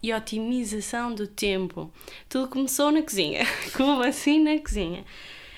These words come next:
A sua formação base é produção alimentar em restauração e começou literalmente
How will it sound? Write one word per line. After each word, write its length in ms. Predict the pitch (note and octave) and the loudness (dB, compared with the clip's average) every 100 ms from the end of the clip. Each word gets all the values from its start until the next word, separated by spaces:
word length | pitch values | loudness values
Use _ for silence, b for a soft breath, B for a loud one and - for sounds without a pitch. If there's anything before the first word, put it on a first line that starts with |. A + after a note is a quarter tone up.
| B - | B -6
A 80 | |
sua 300 | A3+ - C#4+ | -4 0 2
formação 720 | C#4 C#4+ C4 C4 C4 A3+ G3+ G3+ | 2 2 2 0 2 2 2 2
base 640 | G#3+ G3+ G3+ G3+ D4 - | 2 2 2 0 -4 -2
é 160 | A3+ G#3+ | -2 -2
produção 520 | A3 A3 - C4+ B3 | -4 -6 -2 0 0
alimentar 540 | A#3+ A#3 A#3+ A#3 G#3 - - | 0 -2 -2 0 0 0 -4
em 140 | A4+ | -4
restauração 1040 | G4 - - D4+ D4+ B3 A3 - F#3+ F#3+ A3+ B B B B B B B B - | -2 -4 -2 0 0 -2 -6 -4 -4 -4 -10 B B B B B B B B -8
e 360 | G#3+ G#3 - | -4 -2 -2
começou 480 | - A3+ A3 A3 G3 | -2 -2 0 0 0
literalmente 500 | G3+ G3 F#3+ F#3+ F3+ | 0 0 0 -2 -6